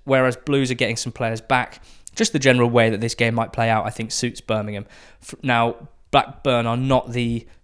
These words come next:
possession-based, pretty side that we saw last season. In fact, they play a lot more direct. But I think that can play into Birmingham's hands. They've,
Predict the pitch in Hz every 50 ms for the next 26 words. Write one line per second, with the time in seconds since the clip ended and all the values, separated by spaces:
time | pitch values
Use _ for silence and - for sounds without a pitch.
0 | - - - 123 117 127 123 117 - - - 117 117 117 117 113 120 117 113 110
1 | - - - - - - 127 - - - 120 113 - - 120 117 110 110 107 123
2 | - 123 117 - - 123 117 117 135 143 139 127 - - 120 113 120 120 113 113
3 | - 123 113 - 117 - - 123 117 113 120 113 123 117 113 110 - 113 113 117
4 | 117 113 107 - - - - - - - - - - 139 139 139 - 170 131 139
5 | 123 - 131 120 - - 123 120 120 117 - 117 110 117 113 113 113 113 113 110
6 | 107 - 110 107 104 107 107 - 123 123 117